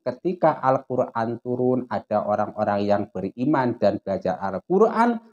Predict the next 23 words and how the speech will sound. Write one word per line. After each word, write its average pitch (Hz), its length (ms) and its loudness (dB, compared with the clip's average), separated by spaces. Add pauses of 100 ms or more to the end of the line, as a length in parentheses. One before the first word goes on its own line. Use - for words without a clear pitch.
maka - 320 -2
derajatnya 98 720 -4
diangkat 110 640 -8
sebab 95 320 -8
ilmu-ilmu 104 560 -4
Al-Qur'an. 92 720 -8 (320)
Tetapi 139 400 0
ada 127 240 0
sebagian 120 480 2
orang 123 320 0
yang 123 160 0
kemudian 110 480 4
tidak 113 320 0
beriman 190 560 4
kepada 143 400 2
Al-Qur'an, 233 800 4 (160)
sehingga 123 320 0
kemudian 110 320 4
derajatnya 107 560 2
direndahkan 113 720 0
serendah-rendahnya 120 1200 2 (160)
karena 110 400 -2
tidak 101 400 -4